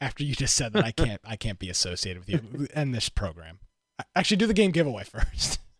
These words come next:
Speaker 2: All right, so let's go ahead and, uh, we will
Speaker 1: <laughs> That was the cringiest thing you've ever said on this program.
Speaker 2: That's what it is. That's what they call
Speaker 1: I
Speaker 2: it, the Prune Gang.
Speaker 1: understand. I understand what they call it, but I'm just saying it was very cringy the way you're like,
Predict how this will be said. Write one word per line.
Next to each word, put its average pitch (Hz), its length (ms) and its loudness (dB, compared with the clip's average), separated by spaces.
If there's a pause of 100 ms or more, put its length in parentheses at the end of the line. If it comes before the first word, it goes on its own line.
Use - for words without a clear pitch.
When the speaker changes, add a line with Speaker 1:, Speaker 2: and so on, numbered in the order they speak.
Speaker 2:
All 156 160 8
right, 123 160 8
so - 140 2
let's 160 160 2
go 160 140 2
ahead 143 160 6
and, 131 160 -2
uh, 120 500 6
we 127 180 -2
will 113 540 8
Speaker 1:
<laughs> - 1160 -12
That - 60 -8
was 208 100 0
the 247 80 2
cringiest 196 640 2
thing 170 180 2
you've 151 220 -2
ever 143 180 -4
said 120 240 0
on 98 140 -12
this 98 100 -6
program. 87 580 -10
Speaker 2:
That's 233 280 4
what 233 120 10
it 240 120 4
is. 262 180 6
That's 170 240 6
what 190 120 0
they 208 100 4
call 240 140 8
Speaker 1:
I 294 40 12
Speaker 2:
it, 311 40 12
the 311 60 12
Prune 277 140 8
Gang. - 0 -
Speaker 1:
understand. 247 540 8
I 226 100 8
understand 233 380 6
what 247 100 6
they 196 80 4
call 226 460 10
it, - 180 -8 (340)
but 180 100 2
I'm 185 60 4
just 202 160 4
saying 226 220 6
it 175 60 2
was 170 80 2
very 196 160 6
cringy 226 560 6
the 160 80 6
way 175 120 10
you're 160 120 6
like, 143 180 -2